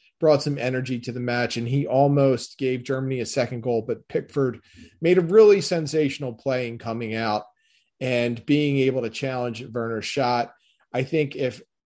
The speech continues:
Pickford would have hesitated for a split second, Werner would have scored and Germany would be walking away as the victor in this one, but,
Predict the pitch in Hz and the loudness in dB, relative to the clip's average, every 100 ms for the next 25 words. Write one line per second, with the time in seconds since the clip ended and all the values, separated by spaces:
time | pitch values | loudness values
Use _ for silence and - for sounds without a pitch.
0 | _ - 156 - 151 131 139 113 131 147 | _ -4 -4 0 -2 0 -2 -2 -4 -2
1 | 147 139 139 131 123 - 120 117 - - | -4 -2 0 2 0 0 -2 -2 -6 -6
2 | 135 - - 139 120 123 98 120 117 110 | -6 -6 -2 -2 0 -4 -6 -6 -4 -6
3 | 110 107 98 - - 120 117 110 101 104 | -6 -6 -6 -10 -8 -4 -4 -4 -6 -6
4 | 110 107 104 104 95 101 101 98 101 98 | -8 -8 -10 -8 -10 -10 -10 -6 -8 -8
5 | 101 101 90 95 98 98 95 95 90 90 | -14 -12 -10 -6 -6 -4 -4 -6 -8 -10
6 | 90 92 85 95 - 87 90 92 90 - | -10 -14 -10 -10 -10 -10 -10 -10 -12 -12
7 | 90 90 92 90 | -12 -10 -10 -10